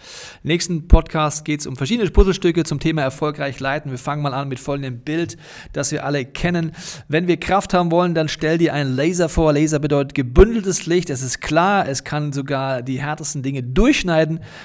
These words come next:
Das Gegenteil in diesem Bild ist natürlich eine Glühbirne. Sie streut das Licht in alle Richtungen, aber hat nicht wirklich Kraft. Deswegen ist die Frage, auf was setze ich, was sind die, wirklich die wichtigen Dinge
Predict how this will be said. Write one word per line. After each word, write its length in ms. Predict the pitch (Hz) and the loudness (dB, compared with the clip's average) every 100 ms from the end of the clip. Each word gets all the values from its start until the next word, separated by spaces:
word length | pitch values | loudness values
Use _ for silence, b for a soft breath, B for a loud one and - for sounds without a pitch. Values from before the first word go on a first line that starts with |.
| B | B
Das 200 | 120 - | -10 -6
Gegenteil 560 | 147 151 147 135 127 127 B _ | -6 -4 -2 0 0 -4 B _
in 80 | 127 | -6
diesem 220 | 123 120 | -4 -4
Bild 80 | 120 | -4
ist 280 | 127 113 143 | -4 -6 -6
natürlich 220 | 131 143 | -4 -4
eine 100 | 139 | -2
Glühbirne. 440 | 214 180 147 139 | 0 2 2 2
Sie 140 | 135 131 | -2 -4
streut 360 | - 156 220 | 2 2 4
das 140 | 214 - | 0 0
Licht 180 | 180 | 0
in 160 | 156 - | 0 -2
alle 200 | 185 220 | 0 2
Richtungen, 320 | 190 185 147 | 0 -2 -2
aber 180 | 143 131 | 0 -2
hat 180 | 131 - | -4 -4
nicht 300 | 151 147 147 | -6 -6 -4
wirklich 480 | 147 151 139 135 B B B _ | -4 -2 -4 -4 B B B _
Kraft. 540 | - 131 110 - - | -8 -6 -6 -10 -8
Deswegen 300 | 156 160 185 | -4 -2 0
ist 120 | 170 165 | 0 -2
die 80 | |
Frage, 460 | 151 147 151 165 151 | -6 0 0 0 0
auf 240 | 147 - | -2 0
was 300 | 151 151 - | -2 -2 -4
setze 300 | 156 151 - | -4 -4 -4
ich, 200 | 147 143 | -4 -4
was 240 | 135 151 - | -4 -4 -4
sind 200 | 156 143 | -6 -6
die, 100 | 135 | 0
wirklich 360 | 208 220 180 | 0 0 -6
die 200 | - 135 | -2 0
wichtigen 400 | 151 160 147 139 | 0 0 -2 -2
Dinge 320 | 135 156 143 | 0 0 -2